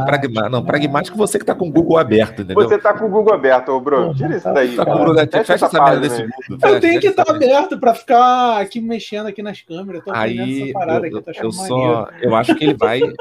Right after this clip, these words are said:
Speaker 2: eu acho que ele vai de Arão na zaga, Diego volante, e é isso aí.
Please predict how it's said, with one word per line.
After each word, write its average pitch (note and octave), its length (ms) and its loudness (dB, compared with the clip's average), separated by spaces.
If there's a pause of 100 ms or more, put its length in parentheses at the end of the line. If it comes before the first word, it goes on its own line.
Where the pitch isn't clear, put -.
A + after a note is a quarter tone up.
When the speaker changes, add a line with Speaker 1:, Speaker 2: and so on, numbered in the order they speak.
(120)
Speaker 2:
eu C#3+ 160 -2
acho A#2+ 180 -2
que D3+ 60 -8
ele D3 100 -6
vai G#2 280 -2
de B2 180 -10
Arão B2 420 -2
na A2+ 160 -2
zaga, G#2 540 0
Diego G#2+ 400 -6
volante, G#2 600 -2
e C#3+ 320 -8
é C3+ 60 0
isso C#3 220 -6
aí. G#2+ 180 -8